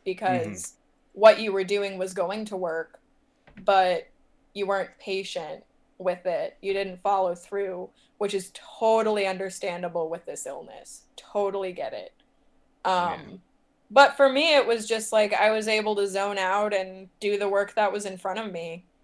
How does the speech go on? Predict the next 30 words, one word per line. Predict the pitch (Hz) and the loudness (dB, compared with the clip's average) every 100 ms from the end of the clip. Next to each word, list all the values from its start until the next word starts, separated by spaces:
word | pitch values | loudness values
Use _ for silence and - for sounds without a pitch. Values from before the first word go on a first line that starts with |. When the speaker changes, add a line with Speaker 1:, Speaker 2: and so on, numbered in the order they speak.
| _ _ _ | _ _ _
Speaker 1:
I | 196 | -4
mean, | 202 196 196 190 190 180 _ _ _ _ _ _ _ _ _ _ _ _ _ _ - | -2 -2 -4 -6 -12 -14 _ _ _ _ _ _ _ _ _ _ _ _ _ _ 6
I | 233 | 6
thought, | 269 247 233 233 214 - _ _ _ _ _ _ _ _ _ | 6 6 6 6 2 -4 _ _ _ _ _ _ _ _ _
so, | - 233 226 - - - _ | 4 6 6 2 -10 -16 _
<laughs> | _ _ _ - | _ _ _ 4
crazy | 285 302 277 226 | 8 10 8 0
thing, | 247 226 208 196 190 - | 0 2 0 -2 -2 4
I | 262 | 6
almost, | 339 302 254 220 | 6 4 4 4
this | 254 254 | 2 4
last | 226 220 254 - | 4 4 2 0
one, | 294 294 294 | 2 2 0
this | 226 214 | -2 0
last | 220 196 208 | 4 4 4
job | 214 202 196 190 | 4 6 8 6
at | 190 190 185 | 2 2 2
the | 190 | 2
office | 185 180 180 190 190 - - - | 4 2 2 -2 -2 -8 -12 -6
that | 190 | 0
I | 185 | 2
was | 180 185 | 0 -2
working | 185 175 180 180 | -4 -4 -6 -8
at | 165 - | -8 -6
that | 170 | -4
I | |
was | 160 170 | -4 -4
talking | 175 - 170 | -6 -6 -8
about | 156 135 123 | -8 -6 -6
before, | - - - 76 73 - | -10 -14 -10 -8 -8 -10